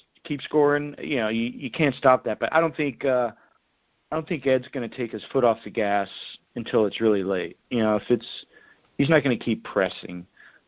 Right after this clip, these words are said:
Um, but, I mean, I, I think he realizes that he's gotta send a message, too. Um,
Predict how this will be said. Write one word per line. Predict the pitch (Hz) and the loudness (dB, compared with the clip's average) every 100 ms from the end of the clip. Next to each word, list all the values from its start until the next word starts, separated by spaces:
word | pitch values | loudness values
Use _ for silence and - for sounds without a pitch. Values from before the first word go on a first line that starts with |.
| - | -2
Um, | 101 98 98 95 98 95 - _ _ 107 104 | 2 4 4 2 -2 -6 -12 _ _ -6 4
but, | 165 156 | 6 6
I | 127 | 2
mean, | 117 | -4
I, | 120 131 131 | -8 -8 -10
I | - | -10
think | 143 | -12
he | 127 | -6
realizes | 117 151 123 110 113 | -2 0 0 -2 -8
that | 107 107 | -6 -8
he's | 101 | -4
gotta | 123 107 - | -4 -4 -8
send | 107 | -10
a | |
message, | 104 123 92 - - | -8 -10 -12 -12 -2
too. | 120 92 - - - _ _ _ _ - - | -2 -2 -8 -20 -20 _ _ _ _ -20 -2
Um, | 120 123 123 123 | 2 4 2 -2